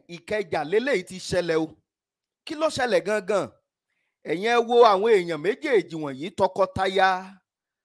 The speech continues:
tọkọtaya. Hey! Àwọn agbénipa,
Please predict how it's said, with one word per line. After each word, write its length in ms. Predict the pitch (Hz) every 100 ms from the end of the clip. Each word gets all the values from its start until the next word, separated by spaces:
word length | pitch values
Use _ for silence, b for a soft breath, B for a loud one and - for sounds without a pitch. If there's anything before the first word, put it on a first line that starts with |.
| _ _ _ -
tọkọtaya. 760 | 190 196 196 196 196 190 196 196 196 196 202 _ _ _ _ _ _ -
Hey! 360 | - 494 233 180 156 131 104 _ _ _ _ -
Àwọn 340 | 143 165 196 214 214 214 214 220 214 _ _ _ 180
agbénipa, 760 | 214 196 254 226 214 -